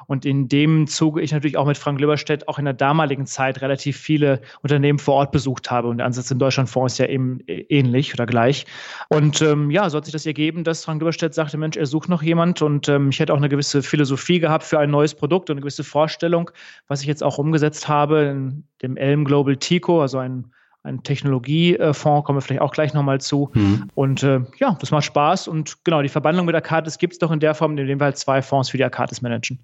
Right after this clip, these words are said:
Speaker 2: Das sind aber nicht die Fonds, die du vorher schon betreut hast?
Speaker 1: Nein, früher war es der, der, ähm, der Arcadis Aktien Europa gewesen.
Speaker 2: Mhm.
Speaker 1: Ähm, den gibt es in der Form nicht mehr. Ich glaube, ähm, der, den hat Arcadis entsprechend, ähm, zugemacht und verschmolzen.
Speaker 2: Mhm. Und, äh, welchen hattest du noch?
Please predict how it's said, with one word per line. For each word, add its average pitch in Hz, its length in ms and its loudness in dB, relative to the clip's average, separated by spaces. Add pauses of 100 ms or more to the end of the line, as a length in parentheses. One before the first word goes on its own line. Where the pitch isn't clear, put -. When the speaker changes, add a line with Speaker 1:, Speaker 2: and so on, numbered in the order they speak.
(100)
Speaker 2:
Das - 120 -2
sind 135 140 2
aber 123 140 4
nicht 156 200 0
die 156 140 2
Fonds, 151 320 0
die 139 160 2
du 135 100 2
vorher 127 360 2
schon 107 180 0
betreut 98 380 -4
hast? - 260 -14 (240)
Speaker 1:
Nein, 143 240 2
früher 180 240 2
war 190 80 4
es 185 80 -2
der, 160 300 2
der, 147 320 2
ähm, 143 340 -2
der 143 120 -2
Arcadis 160 340 -4
Aktien 156 260 -4
Europa 170 320 2
gewesen. 165 540 0
Speaker 2:
Mhm. 101 320 0
Speaker 1:
Ähm, 151 260 2
den 151 100 2
gibt 147 160 -2
es 170 120 -4
in 151 80 -2
der 147 100 4
Form 147 240 -2
nicht 147 160 -2
mehr. 151 140 0
Ich 147 120 -4
glaube, 147 560 2
ähm, 143 300 -2
der, 143 420 2
den 143 240 2
hat 139 160 0
Arcadis 139 380 -2
entsprechend, 139 640 -2
ähm, 139 160 -2
zugemacht 151 540 0
und 143 100 -2
verschmolzen. 120 560 -2 (300)
Speaker 2:
Mhm. 95 360 -4
Und, 123 180 2
äh, 123 220 4 (120)
welchen 135 260 2
hattest 123 300 0
du - 20 4
noch? 127 240 0